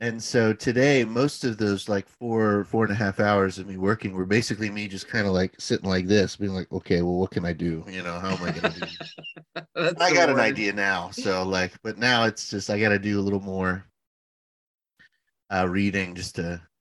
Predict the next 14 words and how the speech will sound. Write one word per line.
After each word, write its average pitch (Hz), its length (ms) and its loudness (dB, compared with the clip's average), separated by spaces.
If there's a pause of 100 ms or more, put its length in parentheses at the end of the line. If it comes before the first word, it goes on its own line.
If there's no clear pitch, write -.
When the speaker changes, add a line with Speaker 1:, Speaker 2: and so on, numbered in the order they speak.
(580)
Speaker 1:
you 170 80 -4
Speaker 2:
And 165 80 2
Speaker 1:
know, 175 40 6
Speaker 2:
that's 190 180 2
your 170 80 6
Speaker 1:
kinda 165 100 8
have 180 80 8
Speaker 2:
last 190 180 6
Speaker 1:
it - 40 -14
there. 185 80 -2
Speaker 2:
one 165 320 0 (640)
until 151 420 2 (280)
January, 147 400 0
right? 135 280 -2